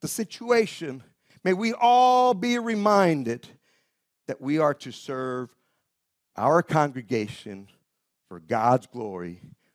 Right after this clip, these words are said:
for his gain, for the gain of the kingdom. Amen?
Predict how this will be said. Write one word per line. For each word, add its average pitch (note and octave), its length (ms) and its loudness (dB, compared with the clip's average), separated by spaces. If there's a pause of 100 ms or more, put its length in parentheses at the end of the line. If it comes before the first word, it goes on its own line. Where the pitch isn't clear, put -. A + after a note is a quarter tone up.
(140)
for G2 160 -14
his C#3+ 420 0
gain, G2+ 460 -8 (220)
for - 120 -16
the A2 100 -10
gain A#2 580 -2
of G#2 320 -8 (100)
the A2+ 160 -2
kingdom. G2 580 -10
Amen? C#3 420 -2